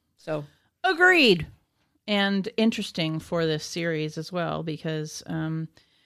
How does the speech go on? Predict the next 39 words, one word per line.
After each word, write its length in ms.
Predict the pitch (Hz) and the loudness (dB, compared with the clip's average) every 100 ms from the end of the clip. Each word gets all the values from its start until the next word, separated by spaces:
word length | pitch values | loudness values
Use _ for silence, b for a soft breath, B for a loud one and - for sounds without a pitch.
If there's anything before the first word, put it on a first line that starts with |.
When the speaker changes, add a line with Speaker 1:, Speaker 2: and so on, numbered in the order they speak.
| _ _ _ - | _ _ _ 0
Speaker 2:
I 60 | 208 | 2
really 260 | 285 302 | 4 2
think, 280 | - 240 202 - | 4 4 4 0
so 180 | 214 | 2
for 200 | 185 233 | 4 4
the 160 | 240 214 | 4 2
audience, 880 | - 160 170 143 151 - - - - _ | 2 4 4 0 -2 -4 -6 -6 -12 _
for 200 | - 180 | -2 2
the 80 | 170 | 2
person 560 | - 208 - 175 160 | 2 -2 0 0 0
watching 480 | 151 160 180 180 160 | 0 0 0 0 0
this, 320 | 147 156 - | 0 -2 -2
what 120 | 170 160 | -2 0
I, 220 | 156 156 - | 0 -2 -8
where 260 | 185 175 | -2 4
I 100 | 165 | 4
think 240 | 151 247 254 | 6 4 4
the 60 | |
tension 460 | 147 - 254 254 175 | -2 0 2 2 2
and 160 | 151 147 | 0 0
the 120 | 147 | 0
interesting 420 | 180 170 - 147 | -2 -4 -2 -4
piece 300 | - 269 320 | 0 -2 -2
comes 480 | - 185 156 156 - - | -2 0 2 0 -4 -4
is 420 | 170 156 151 - B B B B B - | 0 0 -2 -8 B B B B B 2
based 320 | 202 294 - | 4 4 4
on 260 | 220 190 170 | 4 4 2
Will 500 | 185 208 202 185 175 b b b _ - | 4 6 6 4 0 b b b _ 4
over 360 | 202 185 185 - | 6 8 4 4
empathizing 840 | 185 190 - 147 147 151 151 151 | 2 2 2 4 4 2 0 0
and 100 | 143 | 0
having 380 | 160 170 170 180 | 2 4 4 2
all 160 | 165 160 | 0 0
of 80 | |
these 200 | 156 156 | 0 2
issues 500 | 156 147 - 160 151 | 2 0 0 0 2
and 120 | 156 151 | 0 2
these 220 | 156 147 | 0 2
ma-, 300 | 156 156 | 2 2